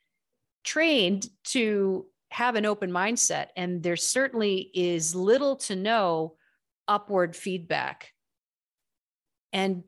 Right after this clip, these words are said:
an open mindset is an ability to actually hear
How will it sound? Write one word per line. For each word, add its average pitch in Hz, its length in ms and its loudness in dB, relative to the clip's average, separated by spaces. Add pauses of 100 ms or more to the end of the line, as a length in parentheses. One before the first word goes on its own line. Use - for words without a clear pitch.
(320)
an 196 200 2
open 240 280 2
mindset 190 720 2 (320)
is 175 180 -4
an 185 80 -2
ability 190 520 0
to 190 240 0
actually 175 400 -2
hear 254 640 0